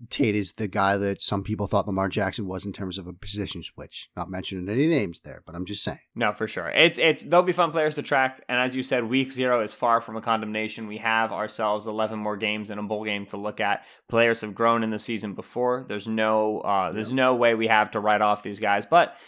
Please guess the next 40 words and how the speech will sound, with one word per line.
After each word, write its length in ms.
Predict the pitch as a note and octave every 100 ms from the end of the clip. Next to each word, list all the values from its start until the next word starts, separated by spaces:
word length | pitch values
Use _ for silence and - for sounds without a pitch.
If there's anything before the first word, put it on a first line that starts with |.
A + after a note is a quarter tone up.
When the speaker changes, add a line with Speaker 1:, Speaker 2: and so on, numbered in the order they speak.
| -
Speaker 2:
you 160 | - C3
like 240 | C#3 C#3
to 60 | A#2
see 180 | - A#2+
growth 300 | B2 A#2 A#2
across 260 | A2+ A2
the 160 | A2 A2
course 240 | A#2+ A2+
of 60 | G#2
the 60 |
offseason. 420 | G#2 G2+ - G#2 G#2+
And 100 | G#2+
for 80 |
all 140 | E3 F3+
three 240 | G3 G#3
of 60 | A#2+
these 140 | G2+
guys, 460 | G#2 F#2+ F#2+ F#2+ - _ _ _
you 100 | A2
know, 80 | G#2+
you're 100 | G#2+
kind 220 | B2 A2+
of 60 | A2+
still 200 | A#2+ A2+
looking 220 | A2+ A2+
at 80 | G#2
very 240 | A2+ A2+
similar 480 | A2+ - A#2+ A2+ G#2
products 420 | - G#2+ G#2+ G#2+
to 80 | -
what 120 | A2
we've 160 | G2+ G#2+
seen 240 | - G#2+
in 320 | - G#2+ G#2 -
previous 600 | - B2 A2+ A2+ A2 -
years. 360 | A#2+ A#2+ A#2 - - - -
Mark, 340 | C3+ G3 A3
how'd 180 | F3 F3+
I 80 | F3+
do? 380 | E3 D3 A2+